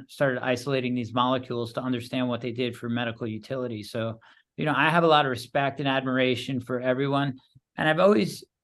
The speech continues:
said this, is, you know, my life is incredibly weird and strange 'cause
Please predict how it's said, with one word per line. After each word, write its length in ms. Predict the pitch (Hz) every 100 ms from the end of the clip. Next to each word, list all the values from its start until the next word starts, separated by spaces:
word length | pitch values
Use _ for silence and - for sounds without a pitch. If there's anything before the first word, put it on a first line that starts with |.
| -
said 320 | - 190 185
this, 280 | 139 123 -
is, 280 | 135 113 - _ _ -
you 80 | 165
know, 80 | 165
my 160 | 165
life 260 | 175 180 175
is 160 | 170 151
incredibly 560 | 143 170 170 156 156
weird 360 | 139 160 170 147
and 120 | 135
strange 540 | 131 180 175 156 143
'cause 340 | - 131 113